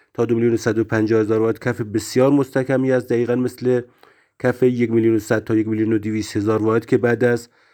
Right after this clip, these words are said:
ریزش نود و نه شکل گرفت و ریسک بالایی نداره.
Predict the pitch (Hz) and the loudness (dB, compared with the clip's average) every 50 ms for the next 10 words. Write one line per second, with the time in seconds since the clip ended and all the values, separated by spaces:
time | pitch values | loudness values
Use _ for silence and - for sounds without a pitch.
0 | _ _ _ _ _ 95 107 107 104 107 113 110 - - 117 113 113 110 104 110 | _ _ _ _ _ -4 -4 -4 -2 -2 -2 -2 0 0 2 2 2 2 2 0
1 | 107 104 117 120 127 120 117 - - 104 87 - 82 85 104 107 113 131 139 - | 0 2 2 2 2 2 0 -2 -4 -6 -6 -8 -6 -4 -4 0 0 -2 -2 0
2 | - 123 123 120 117 - _ _ _ _ _ _ _ _ _ 113 131 151 147 - | 0 0 0 0 -4 -6 _ _ _ _ _ _ _ _ _ -2 -2 -2 0 0
3 | - 135 113 117 113 113 113 113 120 120 120 123 123 120 117 98 92 82 78 78 | 0 2 2 2 2 4 4 4 2 2 2 2 2 2 2 0 -2 -6 -8 -12